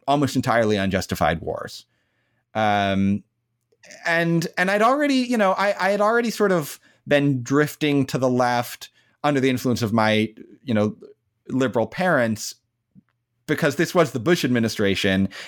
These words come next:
And I, I was very vocal to, like, the other kids in my middle school that I thought Bush was an idiot and the Iraq War was a horrible mistake.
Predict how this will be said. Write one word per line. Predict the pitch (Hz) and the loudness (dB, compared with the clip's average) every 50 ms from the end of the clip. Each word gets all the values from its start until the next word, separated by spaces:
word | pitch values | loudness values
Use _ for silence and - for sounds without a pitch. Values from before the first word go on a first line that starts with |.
| - - | -8 -6
And | 147 151 147 | -2 0 0
I, | 143 143 143 143 139 | 2 2 0 0 0
I | 135 135 135 131 131 127 123 123 131 - - - _ _ _ _ _ - | -2 0 0 2 2 2 2 0 0 -2 -6 -16 _ _ _ _ _ -6
was | - 135 135 127 | -2 -2 -2 0
very | 139 160 165 151 143 | 0 0 0 2 0
vocal | 127 110 127 127 135 131 - 131 113 107 | 0 0 0 0 0 0 0 -2 -2 0
to, | - 123 107 | 0 -2 0
like, | 101 104 101 - | 0 0 -2 0
the | - 117 | 0 0
other | 110 101 113 | 0 0 0
kids | - 123 101 98 | 0 0 0 0
in | 104 | 0
my | 95 95 | 0 2
middle | 98 107 107 113 110 | 2 2 2 2 0
school | - - 101 95 87 | 0 0 -2 0 0
that | 95 98 | 0 0
I | 98 | 2
thought | - 104 95 95 - - - - - - - _ - | 4 4 2 2 0 -6 -20 -20 -20 -20 -18 _ 2
Bush | 120 117 - - | 2 2 2 2
was | 107 95 | -4 -2
an | 120 139 | -2 -2
idiot | 151 135 135 127 120 110 | 0 0 2 2 0 0
and | 98 110 | 0 -2
the | 107 | 0
Iraq | 110 110 101 92 - | 0 0 0 0 0
War | 107 101 98 | 0 0 0
was | 95 92 - | 0 0 -2
a | 95 | 0
horrible | 95 92 92 90 87 90 | 0 0 0 0 0 0
mistake. | 92 95 - - - 147 135 127 123 123 120 - - | 0 0 -2 -2 -2 0 0 0 0 -2 -4 -8 -16